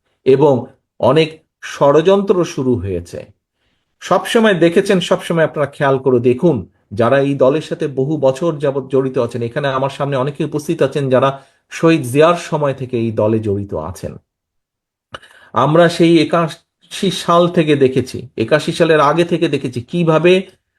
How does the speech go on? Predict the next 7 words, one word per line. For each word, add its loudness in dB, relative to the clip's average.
জাতীয়তাবাদী 0
দলের 2
বিরুদ্ধে -4
বিভিন্ন -2
সময় -6
ষড়যন্ত্র 0
হয়েছে -6